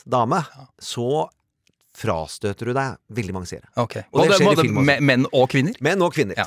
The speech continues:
Speaker 1: Men, eh, det er jo Amtmannens døtre. Camilla Colletts hovedpoeng er at kvinner dømmer kvinner like hardt som menn dømmer kvinner.
Speaker 2: Ja.
Speaker 1: Eh, og det har ikke endret seg. Og jeg har sett utrolig mye testresultater i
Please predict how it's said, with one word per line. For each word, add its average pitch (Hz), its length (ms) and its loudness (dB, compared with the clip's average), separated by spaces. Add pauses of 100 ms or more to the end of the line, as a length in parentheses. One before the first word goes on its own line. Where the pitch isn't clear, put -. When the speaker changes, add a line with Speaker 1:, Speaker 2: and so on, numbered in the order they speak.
(160)
Speaker 1:
Men, 151 340 0
eh, 151 280 4
det 160 100 4
er 160 80 4
jo 185 100 6
Amtmannens 143 460 0
døtre. 156 400 2
Camilla 151 340 0
Colletts 139 640 -2
hovedpoeng 170 500 2
er 110 240 0
at 143 140 -4
kvinner 175 480 0
dømmer 147 340 0
kvinner 143 400 -2
like 135 240 -4
hardt 127 180 -2
som 139 140 -6
menn 120 320 -4
dømmer 123 360 0
kvinner. 139 340 -6
Speaker 2:
Ja. 117 160 2 (180)
Speaker 1:
Eh, 151 220 0
og 147 160 -2
det 135 160 2
har 101 320 -2
ikke 117 180 -6
endret 110 220 -2
seg. - 160 -4
Og 117 160 0
jeg 117 100 0
har 127 140 -2
sett 131 220 -8
utrolig 139 520 -6
mye 151 140 -2
testresultater 120 760 -4
i 95 220 -12